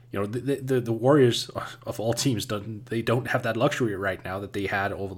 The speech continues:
all those years. Milwaukee and Denver do. They are so deep. They're so good otherwise. Like, they can afford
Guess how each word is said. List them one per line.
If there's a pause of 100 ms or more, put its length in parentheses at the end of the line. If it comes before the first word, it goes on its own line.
all
those
years. (760)
Milwaukee
and
Denver
do.
They
are
so
deep. (320)
They're
so
good
otherwise.
Like, (360)
they
can (120)
afford